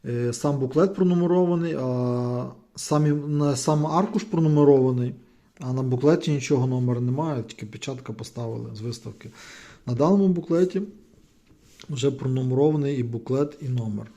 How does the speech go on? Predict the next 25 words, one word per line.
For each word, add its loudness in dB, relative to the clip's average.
Так, -6
в -6
мене -2
номер 4
який? 2
Дев'яносто 0
три 6
тридцять, 2
дев'яносто -2
три 4
двадцять -2
дев'ять, -2
бачите? -6
Що 2
ще 2
хотілося 4
би 0
сказати? -4
Дійшло 4
вже 4
до 0
того, 6
що -8
даже 2
тираж 0